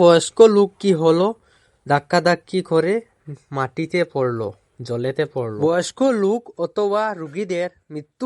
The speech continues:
হতে পারে ধাক্কাধাক্কি করে। তো গ্রামের মানুষরা দেখে কি করলো, আজকে কয়েকজনের মৃত্যু হয়েছে, আজকে পাতা বাবার এখানে পাতা দেওয়া বন্ধ করা হয়েছে। সেটা মাইক দিয়ে অ্যানাউন্সমেন্ট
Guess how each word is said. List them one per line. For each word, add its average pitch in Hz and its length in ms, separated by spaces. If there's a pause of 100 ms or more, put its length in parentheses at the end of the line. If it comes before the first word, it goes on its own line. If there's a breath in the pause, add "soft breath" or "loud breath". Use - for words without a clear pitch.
(100)
হতে 190 200 (100)
পারে 123 180 (140)
ধাক্কাধাক্কি 165 640 (100)
করে। 104 200 (380)
তো - 60 (120)
গ্রামের 151 380 (100)
মানুষরা 175 680 (380)
দেখে 160 380
কি 185 100 (140)
করলো, 151 280 (640)
আজকে - 400 (760)
কয়েকজনের 175 640
মৃত্যু - 360 (100)
হয়েছে, 175 340 (260)
আজকে 156 240 (100)
পাতা 156 300
বাবার 165 380
এখানে 165 260 (140)
পাতা 156 260 (100)
দেওয়া 143 240 (240)
বন্ধ 147 220 (160)
করা 127 240
হয়েছে। 107 320 (720)
সেটা 131 300 (180)
মাইক 135 220 (160)
দিয়ে 175 180 (160)
অ্যানাউন্সমেন্ট 151 580